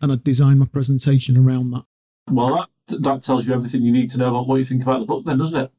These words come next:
Speaker 1: Yeah, yeah.
Speaker 2: It does actually, doesn't it? It tells you that you like the book. You know, if you're willing to change what you do on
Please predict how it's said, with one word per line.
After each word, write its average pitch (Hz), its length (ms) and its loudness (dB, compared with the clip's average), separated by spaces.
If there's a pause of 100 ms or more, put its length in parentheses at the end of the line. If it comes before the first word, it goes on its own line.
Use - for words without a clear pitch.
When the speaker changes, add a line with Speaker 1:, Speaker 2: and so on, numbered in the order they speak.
(460)
Speaker 1:
Yeah, 480 160 -2 (540)
yeah. 294 120 0 (480)
Speaker 2:
It 165 100 -2
does 220 180 0
actually, - 240 -2
doesn't 170 140 -2
it? - 20 2
It 131 80 -4
tells 185 220 -2
you 139 80 -8
that - 80 -8
you 135 80 0
like 147 180 -2
the 117 80 -6
book. 139 260 -2
You 170 160 0
know, 131 60 0
if 117 100 -2
you're 135 160 2
willing 147 220 -2
to 107 120 -4
change 160 500 0
what 135 80 2
you 131 180 4
do 127 260 0
on 107 200 -2